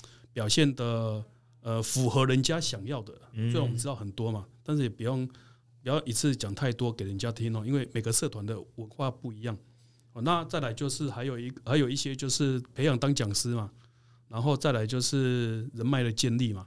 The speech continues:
Speaker 2: 嗯。
Speaker 1: 然后还有很多训练课程啊，教你怎么做，做，呃，在听完演讲或者人家听完报告之后，你怎么快速做笔记。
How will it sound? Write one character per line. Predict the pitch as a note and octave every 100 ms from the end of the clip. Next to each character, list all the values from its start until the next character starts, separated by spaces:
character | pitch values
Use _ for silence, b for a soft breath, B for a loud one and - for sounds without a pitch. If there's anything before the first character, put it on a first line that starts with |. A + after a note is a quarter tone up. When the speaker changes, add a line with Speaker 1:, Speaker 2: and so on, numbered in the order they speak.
| - A#2+
Speaker 2:
嗯。 | A2+ G#2 F#2+ F#2 _ _ _ _
Speaker 1:
然 | A2 A#2
后 | C#3+
还 | C#3 C#3+
有 |
很 | B2
多 | A#2+ C3
训 | C3
练 | C#3
课 | B2 C3
程 | - G2
啊， | G2
教 | G2 C#3+
你 | B2+
怎 | A2+ G#2+
么 | G#2+
做， | B2+ C#3+ B2+ A#2 A#2 b b b b _ _
做， | - C#3+ C3+ B2+ A#2 - -
呃， | A#2 A2+ A2+ A2+
在 | C#3+ F3 D#3 C#3+ C#3 C3
听 | E3+ F#3+
完 | C#3+
演 | C#3+ D3
讲 | F3 C3 G#2
或 | - D#3
者 | B2+
人 | A#2
家 | C#3+
听 | D3 D#3
完 | B2+ A#2+
报 | D3+
告 | C3+ C#3
之 | D3
后， | C#3+
你 |
怎 | D3
么 | A2+
快 | G#2 D3
速 | C3 C#3
做 | - C#3
笔 | A2+ G#2+
记。 | - D3 A2